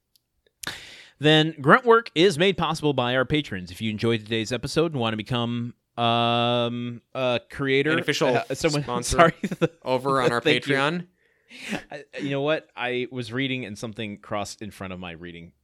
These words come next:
Speaker 1: path. So,
Speaker 2: Oh, no. Was
Speaker 1: um,
Speaker 2: it a rat?
Speaker 1: <laughs> It was,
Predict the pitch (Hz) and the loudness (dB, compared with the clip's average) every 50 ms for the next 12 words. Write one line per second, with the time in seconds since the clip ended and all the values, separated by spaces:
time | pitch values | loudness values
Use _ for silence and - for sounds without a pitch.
0 | _ - - 92 78 71 - - - 120 123 117 113 110 101 98 95 95 92 95 | _ -14 -10 -10 -10 -10 -12 -6 0 2 4 4 4 2 2 0 0 -2 -2 -4
1 | 98 - 123 - - 143 139 127 123 113 113 123 151 185 - - - - - - | -4 0 2 4 4 6 6 4 6 6 8 8 8 6 4 0 -12 -16 -16 -20
2 | - - - - _ _ _ _ _ _ _ _ - 143 - - - - 202 - | -20 -20 -20 -20 _ _ _ _ _ _ _ _ -12 -12 -10 -8 -6 -4 -2 0
3 | - 196 - - - - - | 2 2 2 0 -2 -8 -10